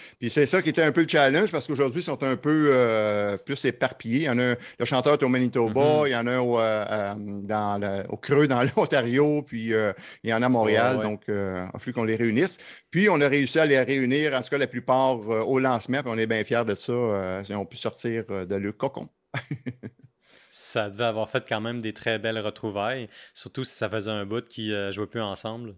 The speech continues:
Speaker 1: Ouais, effectivement. Ouais, c'était vraiment, c'était vraiment touchant,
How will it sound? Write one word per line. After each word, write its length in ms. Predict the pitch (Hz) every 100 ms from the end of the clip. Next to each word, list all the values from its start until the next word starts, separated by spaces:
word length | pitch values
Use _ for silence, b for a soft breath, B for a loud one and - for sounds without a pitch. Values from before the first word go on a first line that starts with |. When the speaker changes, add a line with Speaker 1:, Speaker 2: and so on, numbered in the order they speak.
| 127
Speaker 1:
Ouais, 240 | 143 180
effectivement. 500 | 135 127 143 127 131 104
Ouais, 140 | 139
c'était 280 | 143 117 123
vraiment, 480 | 120 117 131 131 117
c'était 240 | 110 113
vraiment 260 | 113 120 131
touchant, 380 | - - 135